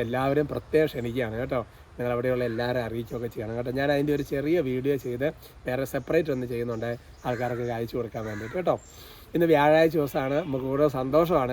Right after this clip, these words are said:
കാരണം അറിയാമല്ലോ, ഇന്നലത്തെ സാക്ഷ്യം കേട്ടോ, എഴുപത്തിനാല് വയസ്സുള്ള ഒരു അമ്മച്ചി കേട്ടോ. അത് കേൾക്കാത്തവർ ആദ്യം ഒന്ന് കേൾക്ക്, എന്നിട്ട് കേൾക്ക് കേട്ടോ. അപ്പോൾ അതേപോലെ പ്രാർത്ഥിക്കണം ഈ എളിയദാസന് വേണ്ടി കേട്ടോ. പ്രാർത്ഥിക്കാവുന്ന നന്മ നിറഞ്ഞവൻ ചൊല്ലി.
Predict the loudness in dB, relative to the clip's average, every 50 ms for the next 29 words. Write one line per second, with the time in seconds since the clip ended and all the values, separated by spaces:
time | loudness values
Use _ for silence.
0 | 0 0 2 2 4 4 6 6 8 8 8 8 8 8 6 6 4 2 -4 -18
1 | -20 -10 -4 0 2 4 4 4 4 4 4 2 0 0 0 0 2 2 4 4
2 | 4 4 4 4 4 4 4 2 2 2 2 2 4 4 6 6 6 6 6 6
3 | 4 4 4 2 2 4 4 2 2 0 0 0 0 0 -2 -2 -4 -10 -18 -20
4 | -20 -20 -20 -6 -4 0 2 2 4 4 4 4 4 6 6 6 6 4 2 2
5 | 2 2 0 2 4 4 4 4 2 -2 -12 -10 -6 -6 -4 0 2 4 6 6
6 | 6 6 6 6 2 2 0 -2 -2 -2 -4 -2 0 0 0 0 0 -2 -2 -2
7 | -2 -2 -2 0 2 2 2 2 0 -2 -6 -8 -8 -8 -12 -14 -14 -14 -14 -14
8 | -14 -14 -14 -14 -14 -10 -6 -2 -2 0 2 2 2 2 2 2 2 0 0 0
9 | 0 -2 -2 -4 -4 -2 -2 -4 -4 -6 -4 -2 0 2 2 2 2 2 2 2
10 | 2 2 2 0 0 -2 -2 -2 -2 -2 -2 -2 0 0 2 0 0 -2 -4 -10
11 | -14 -14 -14 -12 -6 -2 -2 0 0 0 2 2 2 2 2 2 0 0 0 0
12 | -2 0 -2 -2 -2 -2 -2 0 4 4 4